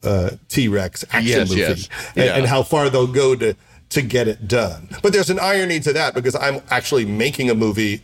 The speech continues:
Speaker 1: and making a movie about making fun of people who think there's a need to <laughs> make a movie.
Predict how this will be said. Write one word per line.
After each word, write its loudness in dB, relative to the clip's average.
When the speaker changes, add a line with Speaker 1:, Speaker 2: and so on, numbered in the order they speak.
Speaker 1:
and 2
making 0
a 2
movie 2
about 0
making -2
fun 2
of -4
people 0
who 0
think -2
there's 2
a 2
need 0
to 2
<laughs> 0
make -2
a 0
movie. -2